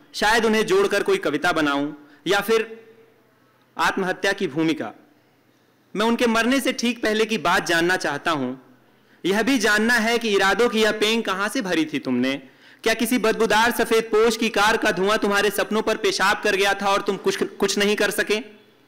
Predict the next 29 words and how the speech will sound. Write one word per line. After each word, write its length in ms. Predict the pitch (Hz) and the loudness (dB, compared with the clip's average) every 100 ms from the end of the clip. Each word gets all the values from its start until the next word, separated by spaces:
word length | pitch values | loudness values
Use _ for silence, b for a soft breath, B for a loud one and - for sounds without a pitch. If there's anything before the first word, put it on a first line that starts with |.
| b b b b _ | b b b b _
क्या 100 | 220 | -2
तुम्हें 240 | 220 240 220 | 2 2 2
ऐसा 220 | 208 247 | 2 2
लग 160 | 240 | 2
रहा 200 | 233 226 | 2 2
था 220 | 233 233 240 | 2 2 2
कि 140 | 240 | 2
गांव 240 | 185 208 226 | 2 2 2
के 140 | 220 | -2
खेत 300 | 220 214 220 | 2 2 2
में 100 | 220 | 0
खुल 180 | 220 220 | 0 0
रही 180 | 214 220 | 2 2
फैक्ट्री 380 | 220 202 - 208 | 0 -2 0 0
का 120 | 208 | 0
काला 300 | 202 190 208 | 2 2 2
पानी 280 | 202 202 214 | 2 2 2
तुम्हारे 360 | 196 196 202 | 2 2 0
बेटे 320 | 165 180 185 208 | 2 2 2 0
की 140 | 190 | 0
आंतें 280 | 175 185 226 | 0 2 0
निचोड़ 300 | 208 208 202 | 2 2 2
लेगा 240 | 202 202 | 2 2
और 80 | 202 | 2
तुम 180 | 202 180 | 0 -2
कुछ 180 | 175 180 | -2 0
नहीं 140 | 185 | 0
कर 140 | 208 196 | 0 0
सकते? 340 | 202 - 196 | -2 0 0